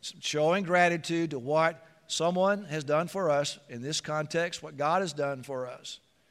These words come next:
Secondly, when should you give thanks? He answers that. He says, "Always." You should give thanks after the blessing has been received. We find in Exodus fifteen, the children of Israel have crossed the Red Sea.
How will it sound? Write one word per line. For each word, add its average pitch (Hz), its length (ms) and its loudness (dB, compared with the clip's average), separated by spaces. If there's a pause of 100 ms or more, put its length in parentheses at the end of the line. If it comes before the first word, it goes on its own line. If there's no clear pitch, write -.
(200)
Secondly, 165 720 2 (480)
when 247 460 4
should 185 300 2
you 185 120 -4
give 156 300 0
thanks? 208 640 -2
He 120 160 -8
answers 139 380 -6
that. 156 240 6
He 170 100 -2
says, 156 360 0
"Always." 170 840 -4 (1040)
You 143 120 -4
should 147 200 -2
give 156 180 0
thanks 170 460 2
after 165 360 4
the 165 140 -4
blessing 160 460 2
has 160 160 0
been 160 260 2
received. 180 640 -2 (480)
We 143 100 -6
find 170 400 6
in 165 100 -2
Exodus 165 420 0
fifteen, 185 520 -4
the 156 100 -4
children 160 400 -2
of 151 140 -2
Israel 160 360 -2
have 135 180 -4
crossed 156 340 0
the 156 100 -2
Red 160 300 0
Sea. 190 360 2